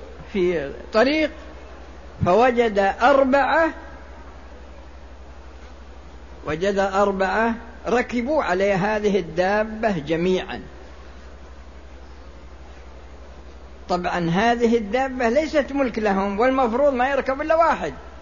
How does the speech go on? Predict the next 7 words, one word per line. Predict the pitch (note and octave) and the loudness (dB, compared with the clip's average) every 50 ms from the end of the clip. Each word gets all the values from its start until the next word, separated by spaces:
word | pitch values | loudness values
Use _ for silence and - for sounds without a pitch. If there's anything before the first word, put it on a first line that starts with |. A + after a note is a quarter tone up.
| - - - - - - - - - - - - | -18 -20 -20 -20 -20 -20 -18 -18 -18 -14 -8 -6
لأنها | F#3+ G#3 B3 B3+ C4 B3 B3 | -4 -2 -2 0 2 2 2
مركوب | B3 B3 B3 A#3+ G#3+ - - A3 C4 C#4 D4 D#4 D#4+ D#4+ E4 C4+ B3+ - - - - - - - - - - - | 4 4 4 2 2 0 -2 0 0 2 2 2 2 0 0 -2 -6 -10 -16 -18 -18 -18 -18 -18 -18 -14 -8 -6
لنفر | D3+ F3 G3 G3+ G3 G3+ G3+ G#3 G#3+ G3+ | -4 -2 -2 0 0 0 0 -2 -2 0
واحد، | F#3+ F#3+ G3 F#3 - - - A#2+ G2 - - - - - - - - - - - - - - - - - - - - - - | 0 0 0 0 0 -4 -6 -10 -12 -12 -16 -18 -18 -18 -18 -18 -18 -20 -20 -20 -20 -20 -20 -20 -20 -18 -18 -20 -16 -10 -4
لكن | B2+ D#3 F#3 G3+ G#3+ A3+ A#3+ B3 B3 A#3+ B3 C4 C4+ B3+ G#3+ | 0 2 2 4 4 4 4 2 2 2 4 2 2 2 2
ركب | F3+ F#3 G#3+ A#3 A3+ C4+ D4 C#4 B3+ | 2 4 4 4 2 2 -2 2 2
أربعة | A#3 G#3 G3+ G3 G3+ G3 G3+ F#3 D3+ - | 2 4 4 2 4 4 2 2 0 -2